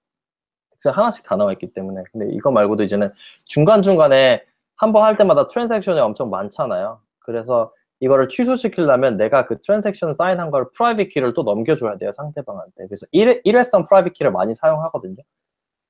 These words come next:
그래서 일회성 프라이빗 키를 어떻게 보관할 거냐 하는 문제도 재밌는데, 이거는 빕 육십삼인가요? 그래서 에이치 디, Hierarchical Deterministic을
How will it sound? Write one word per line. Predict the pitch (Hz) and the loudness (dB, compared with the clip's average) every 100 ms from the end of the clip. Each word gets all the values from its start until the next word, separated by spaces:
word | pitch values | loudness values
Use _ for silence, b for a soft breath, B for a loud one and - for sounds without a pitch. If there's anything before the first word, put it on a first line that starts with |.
| - | -2
그래서 | 131 | 0
일회성 | 143 214 214 202 | 4 4 2 2
프라이빗 | 202 180 170 | 2 2 0
키를 | - 151 | 0 0
어떻게 | 202 - - 160 | 0 -2 -6 -4
보관할 | 127 117 123 131 | -2 0 0 0
거냐 | 135 131 | -2 -4
하는 | 131 120 | -4 -6
문제도 | 95 95 95 | -10 -12 -12
재밌는데, | - 101 92 98 117 _ _ _ - | -10 -10 -10 -10 -12 _ _ _ -4
이거는 | 120 120 120 113 - | 0 2 2 -2 -8
빕 | - 127 110 | -6 -4 -4
육십삼인가요? | - 127 - 185 160 104 110 139 | -6 -6 -2 0 2 2 4 2
그래서 | 113 - - | -2 -6 0
에이치 | 143 160 - | 2 0 -2
디, | 120 95 _ _ _ _ _ _ _ _ _ _ | -2 -2 _ _ _ _ _ _ _ _ _ _
Hierarchical | 170 185 151 113 - 131 135 | 2 4 6 2 0 -4 -4
Deterministic을 | 107 - 127 117 101 - - 107 107 101 | -4 -6 -6 -4 -8 -10 -12 -8 -6 -8